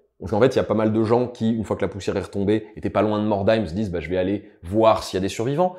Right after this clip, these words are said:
je vais aller voir si je peux récupérer mes affaires, je vais aller voir si je peux récupérer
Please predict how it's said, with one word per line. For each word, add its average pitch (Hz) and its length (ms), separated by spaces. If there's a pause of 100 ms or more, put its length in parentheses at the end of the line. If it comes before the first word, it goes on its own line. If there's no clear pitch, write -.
(140)
je 98 60
vais 95 40
aller 95 80
voir 107 220
si 92 80
je - 80
peux - 80
récupérer 92 460
mes 95 300
affaires, 180 320
je 120 40
vais 92 60
aller 92 80
voir 107 120
si 104 80
je 92 80
peux - 80
récupérer 98 540